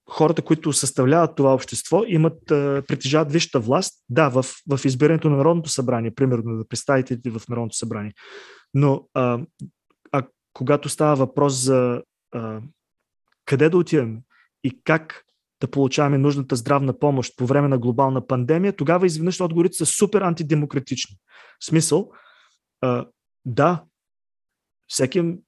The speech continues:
естествено, може да се обади на сто и дванайсет, не дай Боже, чукне на дърво, ако му стане много лошо. Примерно, ако не може да диша и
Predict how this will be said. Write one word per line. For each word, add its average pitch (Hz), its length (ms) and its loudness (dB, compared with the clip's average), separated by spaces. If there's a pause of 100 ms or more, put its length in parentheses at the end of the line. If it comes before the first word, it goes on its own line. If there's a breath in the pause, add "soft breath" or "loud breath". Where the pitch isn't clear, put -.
(200)
естествено, 151 500 0
може 147 200 4
да 143 40 -4
се - 80 0
обади 151 240 4
на 143 100 -2
сто 156 200 0
и 143 60 2
дванайсет, 147 600 -2 (240)
не 127 60 -2
дай 135 180 2
Боже, 135 240 0
чукне 160 280 -4
на 139 100 0
дърво, 127 300 2
ако 160 260 0
му 135 100 0
стане 143 260 0
много 143 240 2
лошо. 190 400 0
Примерно, 131 420 -2
ако 135 420 0
не 127 80 0
може 127 220 0
да 135 80 0
диша 139 480 0
и 185 280 -4